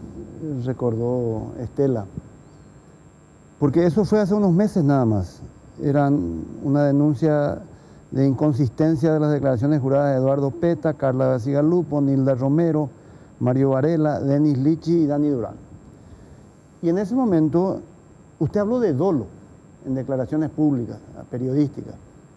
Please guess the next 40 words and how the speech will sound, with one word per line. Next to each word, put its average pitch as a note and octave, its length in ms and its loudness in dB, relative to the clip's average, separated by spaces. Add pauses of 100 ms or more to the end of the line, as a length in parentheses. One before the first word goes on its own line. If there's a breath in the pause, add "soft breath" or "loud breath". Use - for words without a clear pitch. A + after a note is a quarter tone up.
(260)
"Acá F3 320 -2
hay A3 160 0
dolo", C3+ 460 0
dijo, A2+ 400 -6 (100)
y D3+ 140 0 (160)
denunció D3+ 680 2 (540 loud breath)
a D3 100 0
la C#3+ 120 2
Fiscalía. A#2 500 -4 (1500 loud breath)
Yo A#3 120 2
no C#4 140 4
digo E3 280 4
que D#3 120 0
no, C#3 280 2
no, C3+ 240 -2
no B2 180 -2
haya B2+ 180 0
existido C3 440 -2
dolo, G3+ 300 2
yo B2+ 160 -4
no, C3+ 160 -2
no B2+ 140 -4
estoy C#3 200 -2
defendiendo C#3+ 640 2
a C3+ 80 0
estos B2+ 240 -8
señores, E3 380 -2
pero C#3+ 260 0 (760)
frente E3 340 0
a - 20 2
lo E3+ 160 2
que D#3+ 80 -4
hoy G#3+ 260 0
vemos, D3 400 0 (960)
aquello B2+ 380 -2
parece C#3 320 0
un F3+ 80 -2
mitad E3+ 200 -2
y C#3+ 100 -2
recreo. A#2+ 360 -6